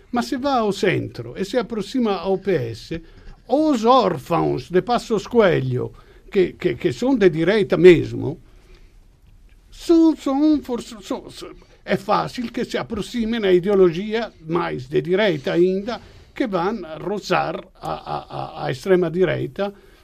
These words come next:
como há em toda a Europa. Então, eu a-, eu acho que isto é o perigo maior.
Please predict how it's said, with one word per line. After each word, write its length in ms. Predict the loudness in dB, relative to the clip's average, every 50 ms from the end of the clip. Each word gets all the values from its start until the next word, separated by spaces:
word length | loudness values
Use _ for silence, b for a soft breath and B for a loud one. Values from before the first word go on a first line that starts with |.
| b b -6
como 260 | -4 2 4 4 4
há 120 | 6 6 4
em 80 | 4
toda 260 | 4 4 2 2 2
a 80 | 0 0
Europa. 540 | 0 0 0 0 0 0 -2 -6 -10 -12 -6
Então, 500 | -4 -4 -2 0 0 2 4 4 4 2 B B B
eu 280 | B -4 -4 -2 0 -2
a-, 140 | -2 -2 -4
eu 240 | -6 -8 -8 -8 -10 -16 -12 _
acho 260 | -6 -6 -6 -4 -8
que 140 | -4 0 0
isto 360 | 0 0 0 -4 -6 -10 -10 -4
é 100 | 2 2
o 60 | 2
perigo 400 | 4 4 2 2 2 0 -2 -2
maior. 420 | -2 -2 -2 -2 -4 -6 -8 -12